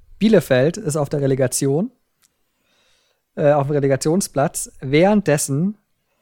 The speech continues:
ist, äh, Freiburg auf dem vierten Platz und Leipzig auf dem fünften. Ähm,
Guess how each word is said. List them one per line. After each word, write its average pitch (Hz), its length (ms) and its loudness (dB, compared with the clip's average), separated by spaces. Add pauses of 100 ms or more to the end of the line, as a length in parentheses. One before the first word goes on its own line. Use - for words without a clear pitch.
(300)
ist, 151 420 0
äh, 147 340 2
Freiburg 185 540 2
auf 160 200 -4
dem 160 100 -2
vierten 185 360 0
Platz 151 340 -2
und 156 260 -6
Leipzig 151 400 -2
auf 135 140 -4
dem 143 100 -4
fünften. 147 440 -4 (1160)
Ähm, 143 600 2